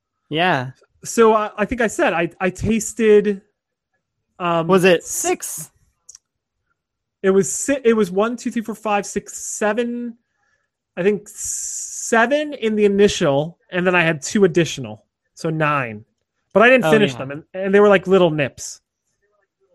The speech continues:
Speaker 2: I didn't wanna get wasted and then have to
Speaker 1: They were
Speaker 2: drive home.
Speaker 1: nips, huh?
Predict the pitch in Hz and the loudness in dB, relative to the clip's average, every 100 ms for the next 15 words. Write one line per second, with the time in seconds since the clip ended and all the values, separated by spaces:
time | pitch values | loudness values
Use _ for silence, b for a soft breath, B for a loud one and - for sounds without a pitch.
0 | _ _ 208 240 202 165 143 156 151 - | _ _ 2 2 2 0 -2 -2 -2 -4
1 | 143 135 139 143 143 180 156 135 - 214 | -8 -4 -4 -2 -2 0 0 -4 -6 -6
2 | 113 110 _ 135 123 | -8 -12 _ -8 -8